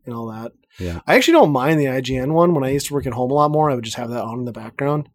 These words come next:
Speaker 1: <clears throat> 'cause it's just kinda passive content that you're not really engaging in anyway.
Speaker 2: Yeah. Then again, they are, aren't they rebooting G four?
Speaker 1: Yeah,
Speaker 2: I think, I think I saw
Speaker 1: supposedly
Speaker 2: that,
Speaker 1: next
Speaker 2: yeah.
Speaker 1: year. Yeah, under I G N's banner or the parent company or
Speaker 2: Oh,
Speaker 1: somebody.
Speaker 2: okay.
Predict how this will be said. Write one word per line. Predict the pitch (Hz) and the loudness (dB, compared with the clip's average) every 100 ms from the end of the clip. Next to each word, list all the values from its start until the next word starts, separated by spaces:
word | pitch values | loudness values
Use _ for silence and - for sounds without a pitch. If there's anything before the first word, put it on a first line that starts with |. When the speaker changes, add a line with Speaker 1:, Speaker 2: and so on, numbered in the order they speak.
| _ _ _ _ | _ _ _ _
Speaker 1:
<clears throat> | _ _ _ - | _ _ _ 0
'cause | 175 160 135 147 | 2 2 2 -2
it's | 135 - - | -2 -6 -10
just | - - | -10 -4
kinda | 151 117 | -2 -2
passive | - 123 127 131 117 | -4 -4 -2 -4 -6
content | - 123 123 131 123 | -8 -8 -6 -6 -6
that | 127 | -4
you're | 120 | -4
not | 123 | -6
really | 123 120 117 | -6 -6 -6
engaging | 113 123 120 120 | -8 -8 -8 -8
in | 120 | -8
anyway. | 117 123 127 131 - - | -8 -6 -6 -8 -10 -12
Speaker 2:
Yeah. | 95 92 90 - - - - _ - - - _ _ _ _ _ _ _ _ _ - | -6 -6 -6 -10 -12 -12 -16 _ -16 -16 -18 _ _ _ _ _ _ _ _ _ -4
Then | 110 | 0
again, | 120 117 | 2 2
they | 90 | 0
are, | 98 113 101 - | 2 2 0 -6
aren't | 98 | -6
they | 123 | -4
rebooting | 98 101 92 98 104 92 | -4 -6 -4 -4 -4 -4
G | - 95 | -6 -10
four? | - 92 117 - _ _ _ _ _ | -8 -6 -6 -6 _ _ _ _ _
Speaker 1:
Yeah, | 127 160 233 | 0 2 2
Speaker 2:
I | |
think, | |
I | |
think | - 104 | 0 -12
I | _ - | _ -10
saw | - | -6
Speaker 1:
supposedly | 92 165 208 147 160 | 4 4 4 2 0
Speaker 2:
that, | 180 | 0
Speaker 1:
next | 147 151 - | -2 -4 -4
Speaker 2:
yeah. | |
Speaker 1:
year. | 139 170 - _ _ _ - - | -2 -2 -4 _ _ _ -16 -2
Yeah, | 165 160 | 2 4
under | 160 160 151 | 4 4 4
I | 151 | 2
G | 151 | 0
N's | 156 139 | 0 0
banner | 131 143 139 135 123 | -2 -2 -2 -2 -4
or | 120 | -6
the | 117 | -8
parent | 139 135 131 | -6 -6 -6
company | 120 113 120 | -10 -8 -8
or | 117 | -8
Speaker 2:
Oh, | 101 | -6
Speaker 1:
somebody. | 95 - | -4 -4
Speaker 2:
okay. | 92 | -4